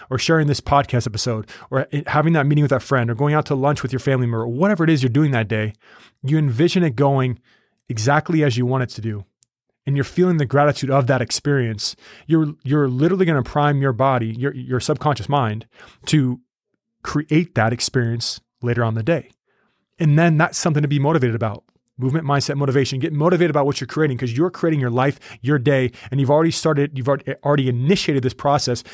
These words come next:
by m-, mastering your morning. But that's gonna be easier said than done, especially if you're not able to get the sleep that you need so you feel well rested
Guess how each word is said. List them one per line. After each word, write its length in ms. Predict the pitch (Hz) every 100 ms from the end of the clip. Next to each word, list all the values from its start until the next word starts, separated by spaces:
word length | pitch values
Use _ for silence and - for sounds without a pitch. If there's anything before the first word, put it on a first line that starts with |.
| -
by 200 | - 143 - 123
m-, 140 | 120 _ 123
mastering 580 | 127 131 123 147 139
your 80 | 127
morning. 320 | 123 123 101 _ _ - - -
But 80 | 147
that's 120 | 175
gonna 140 | 196
be 100 | 175
easier 220 | 165 156 156
said 220 | 170 127
than 120 | 123
done, 300 | 147 160 139
especially 480 | - - 170 - 151
if 100 | 135
you're 80 | 143
not 140 | 151
able 160 | 139 131
to 80 |
get 140 | 120 120
the 60 |
sleep 320 | - - 165 135
that 120 | 117
you 60 |
need 180 | 120 110
so 80 | 127
you 60 | 117
feel 320 | 135 117 123
well 220 | 127 120
rested 560 | 113 135 147 - 104